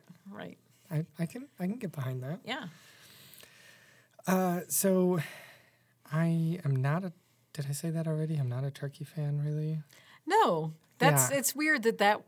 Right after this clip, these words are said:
Speaker 1: like, you, I feel like you held back on the headline here
Speaker 2: <laughs>
Speaker 1: when we're talking about Thanksgiving and you're not really a big fan of turkey.
Speaker 2: Yeah, not at all, really. So I didn't, uh, I ate, like, one little piece at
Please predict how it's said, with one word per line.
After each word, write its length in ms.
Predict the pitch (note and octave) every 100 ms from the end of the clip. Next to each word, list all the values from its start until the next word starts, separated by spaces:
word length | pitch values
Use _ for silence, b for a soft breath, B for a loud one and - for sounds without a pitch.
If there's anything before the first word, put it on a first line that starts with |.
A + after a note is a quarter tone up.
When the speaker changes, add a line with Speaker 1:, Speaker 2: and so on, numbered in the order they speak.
| _ -
Speaker 1:
like, 280 | F#3 E3+ -
you, 100 | F3
I 60 | F3+
feel 200 | F3 F#3+
like 200 | F3+ F3+
you 60 | D#3+
held 240 | F3 D3+
back 240 | D#3+ D#3+ F3+
on 80 | D#3+
the 60 |
headline 440 | D#3+ E3+ C#3+ C#3+ D3
here 200 | D3 C#3
Speaker 2:
<laughs> 580 | A#2 F3+ G#3+ G3 F#3+
Speaker 1:
when 160 | F3 F#3+
we're 100 | F#3+
talking 320 | G#3 F3 F3+
about 200 | E3+ D#3
Thanksgiving 600 | F3 D#3+ - E3 D3+ D#3+
and 120 | E3
you're 100 | E3+
not 180 | E3 D#3
really 200 | E3+ D#3
a 40 | -
big 180 | D#3
fan 160 | D#3+ D3+
of 80 | D3+
turkey. 320 | - - A#2+
Speaker 2:
Yeah, 160 | A2+ G#2+ - - C3
not 240 | C3+ - _
at 120 | C#3+ G#2
all, 340 | A2 F#2+ - C3
really. 380 | B2+ E3 G3
So 260 | E3+ D#3 C3+ C#3
I 80 |
didn't, 380 | D#3 F#3 F#3+ D#3
uh, 140 | D#3 D3+ - _ D#3+
I 40 |
ate, 260 | D#3+ F3+ F3+
like, 220 | C#3+ C#3
one 460 | C3+ C#3 C3+ B2
little 340 | B2+ C3+ C3 B2+
piece 420 | C3 A#2+ G#2+ -
at 180 | A#2